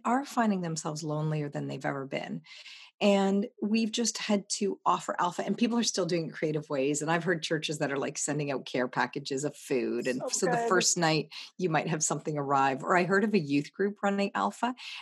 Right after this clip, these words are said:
Speaker 1: and the first night, um, they did it, and they said, "Okay, if you," to their youth group, "we're gonna gather, and the first person, um, who, who invites ten people to come tonight to our Zoom alpha,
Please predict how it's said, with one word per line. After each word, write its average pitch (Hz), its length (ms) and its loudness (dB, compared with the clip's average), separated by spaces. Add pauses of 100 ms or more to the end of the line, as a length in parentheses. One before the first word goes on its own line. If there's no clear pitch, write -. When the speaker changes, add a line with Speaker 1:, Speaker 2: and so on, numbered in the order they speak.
Speaker 1:
and 185 100 4
the 170 60 2
first 202 580 0
night, 160 540 -2 (460)
um, 156 440 2
they 165 140 4
did 160 160 4
it, 147 80 2
and - 80 -2
they 160 80 2
said, - 160 0
"Okay, 156 200 0
if 156 140 -4
you," 180 200 -4 (240)
to - 120 2
their 165 100 4
youth 160 280 0
group, - 240 -8 (320)
"we're 170 140 4
gonna 185 200 4 (220)
gather, 147 440 0 (380)
and 170 240 2
the 165 80 -2
first - 680 2
person, 160 800 -4 (460)
um, 156 400 0 (140)
who, 185 240 6 (260)
who 190 100 6
invites 160 480 2
ten 185 320 0
people 180 380 -2
to 160 140 -8
come 156 340 -2
tonight 151 400 -4
to - 100 -4
our 147 120 0
Zoom 151 340 0
alpha, 202 520 -2